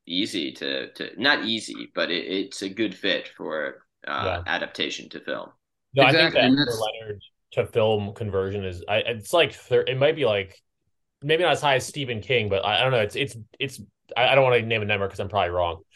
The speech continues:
Speaker 2: It's, it's upwards of a dozen or more, maybe even, like, twenty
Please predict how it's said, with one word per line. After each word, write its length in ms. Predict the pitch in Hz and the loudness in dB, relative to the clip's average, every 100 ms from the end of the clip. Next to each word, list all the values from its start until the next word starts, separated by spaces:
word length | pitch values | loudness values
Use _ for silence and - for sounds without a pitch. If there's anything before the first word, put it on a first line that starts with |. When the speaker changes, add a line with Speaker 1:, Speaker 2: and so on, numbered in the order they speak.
| - - | -4 0
Speaker 2:
It's, 200 | 151 - | 0 0
it's 160 | 170 - | 0 2
upwards 380 | 175 165 143 | 4 6 4
of 140 | 120 107 | 4 0
a 40 | |
dozen 540 | 104 117 107 107 95 90 _ | 2 2 2 -2 -6 -12 _
or 120 | 104 101 | -4 0
more, 400 | 101 95 87 87 | 2 2 0 -6
maybe 280 | 95 98 95 | -6 -4 -2
even, 180 | 95 92 | -4 -4
like, 180 | 87 85 | -4 -4
twenty 400 | - 90 82 85 | -6 -6 -6 -10